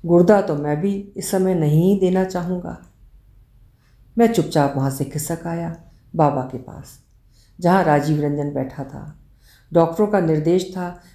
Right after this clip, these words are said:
परिवार के किसी न किसी सदस्य का डायलिसिस के समय बाबा के पास बने रहना अनिवार्य है,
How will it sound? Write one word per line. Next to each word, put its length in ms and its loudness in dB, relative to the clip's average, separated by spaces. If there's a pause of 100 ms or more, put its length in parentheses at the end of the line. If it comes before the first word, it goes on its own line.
(140)
परिवार 420 4
के 140 0
किसी 300 -2
न 120 2
किसी 260 -4
सदस्य 440 2
का 140 4
डायलिसिस 560 2
के 80 0
समय 400 -2 (320)
बाबा 280 2
के 160 -6
पास 300 -2
बने 200 0
रहना 320 -4
अनिवार्य 440 -4
है, 300 -18